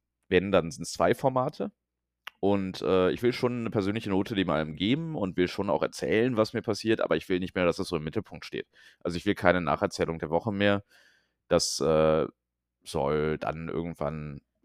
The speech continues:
in den nächsten Monaten enden. Also es ist dann eher so, dass ich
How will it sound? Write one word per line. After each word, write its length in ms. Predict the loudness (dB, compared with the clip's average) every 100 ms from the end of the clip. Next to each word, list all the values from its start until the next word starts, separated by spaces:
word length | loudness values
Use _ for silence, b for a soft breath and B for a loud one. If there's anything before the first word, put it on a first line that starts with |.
| _
in 200 | -2 0
den 80 | 0
nächsten 260 | -2 -4 0
Monaten 280 | 0 0
enden. 400 | -2 -4 -4 -6
Also 180 | -2 0
es 80 | 2
ist 80 | 6
dann 100 | 6
eher 260 | 10 8
so, 260 | 8 4 4
dass 200 | 2 -4
ich 180 | -12